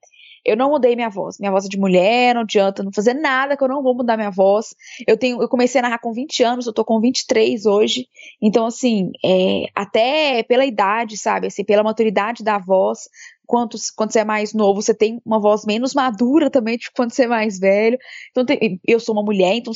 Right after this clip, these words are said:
são várias questões envolvidas que eu não vou mudar minha voz. Só que hoje eu tenho uma voz mais madura. Eu trabalho com a minha voz desde então. Eu tenho um acompanhamento se-, assim, constante com o f-, com o fonoaudiologista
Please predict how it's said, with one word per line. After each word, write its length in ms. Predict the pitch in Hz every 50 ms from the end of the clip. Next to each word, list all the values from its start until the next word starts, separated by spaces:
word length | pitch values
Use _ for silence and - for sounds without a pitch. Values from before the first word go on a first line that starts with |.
| - -
são 200 | - - 262 240
várias 400 | 208 220 214 240 262 330 320 -
questões 840 | _ - 277 262 - - - - 220 208 214 226 254 285 - - - _ _ _ _ _ _ _ -
envolvidas 840 | 190 220 202 233 220 214 208 - 202 202 196 202 190 226 254 - - - _ _ _ _ _
que 80 | _ -
eu 60 | 233
não 100 | 262 285
vou 140 | 294 294 285
mudar 160 | 277 240 226
minha 160 | 202 196 196
voz. 240 | 185 185 170 185 -
Só 160 | - - 226
que 120 | 226 - 415
hoje 180 | 330 233 233
eu 20 | 214
tenho 120 | 247 233
uma 60 | 247
voz 240 | 233 233 233 240 240
mais 180 | 247 247 262 247
madura. 560 | 262 285 349 320 269 269 247 233 202 196 196 - _ _ _ _ _ _ _ _ _ _ _ _ _ _ -
Eu 140 | - 233 226
trabalho 480 | - 240 220 214 202 202 202 226 240
com 80 | 254 254
a 40 | 233
minha 140 | 233 226 226
voz 380 | 202 208 196 196 196 - - - _ - - - _ _
desde 320 | 214 208 208 220 202 226
então. 460 | 254 254 - 254 214 202 214 240 311 - _ _ _ _ _
Eu 80 | -
tenho 140 | 185 240 240
um 20 | 233
acompanhamento 880 | 233 220 - 233 226 220 214 208 214 214 - - 240 233 226 196 - - _ _ _ _ _
se-, 300 | - - - 247 - -
assim, 360 | 226 214 - 214 196 185 180 -
constante 760 | - - 214 226 226 - - - 214 208 208 196 190 - -
com 220 | - 214 208 208
o 40 | 196
f-, 220 | - - - - -
com 140 | - 208
o 40 | 208
fonoaudiologista 1120 | 190 - 208 202 202 202 202 - - 208 214 208 208 202 - 196 190 - - - - -